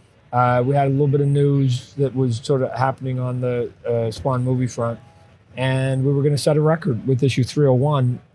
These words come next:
And I went, "This, I, I'm gonna, I'm gonna use this moment to do what I've been threatening in my head for decades to do, which is it's time to expand.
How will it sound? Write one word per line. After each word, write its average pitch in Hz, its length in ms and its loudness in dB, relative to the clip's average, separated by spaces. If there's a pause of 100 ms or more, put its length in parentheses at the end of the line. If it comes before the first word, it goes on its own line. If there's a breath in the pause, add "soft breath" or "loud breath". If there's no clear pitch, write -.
And 127 160 0
I 131 120 0
went, 131 300 -2 (840)
"This, 139 460 0 (140)
I, 135 200 -2
I'm 139 100 2
gonna, 143 200 2 (180)
I'm 127 100 2
gonna 139 140 2
use 139 340 4
this 131 340 2
moment 135 680 0 (120)
to 190 100 -6
do 131 320 0
what 123 160 0
I've 120 160 2
been 123 200 -2
threatening 120 760 -4
in 127 140 -2
my 113 160 0
head 123 360 2 (1500)
for 151 140 0
decades 123 600 -2 (280)
to 143 100 0
do, 131 260 2
which 123 220 -4
is 123 200 -2
it's 135 180 -4
time 139 300 0
to 127 60 0
expand. 104 580 -6